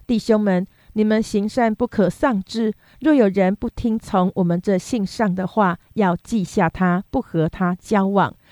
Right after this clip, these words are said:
叫他自觉羞愧。但不要以他为仇人，要劝他如弟兄。愿赐平安的主，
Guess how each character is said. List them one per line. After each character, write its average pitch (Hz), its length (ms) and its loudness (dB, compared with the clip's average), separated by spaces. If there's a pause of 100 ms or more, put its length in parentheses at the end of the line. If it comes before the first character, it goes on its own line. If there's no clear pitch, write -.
(120)
叫 214 160 2
他 202 220 -2
自 247 280 -2
觉 156 320 0
羞 190 300 0
愧。 185 400 0 (320)
但 240 180 2
不 214 120 0
要 226 200 2
以 190 160 -2
他 202 340 0
为 180 140 2
仇 180 360 0
人， 180 340 2 (220)
要 196 280 2
劝 220 340 -2
他 190 360 -2
如 165 160 0
弟 202 180 -4
兄。 190 380 0 (380)
愿 226 240 4
赐 220 380 -2
平 214 280 0
安 262 200 -4
的 233 120 2
主， 185 320 0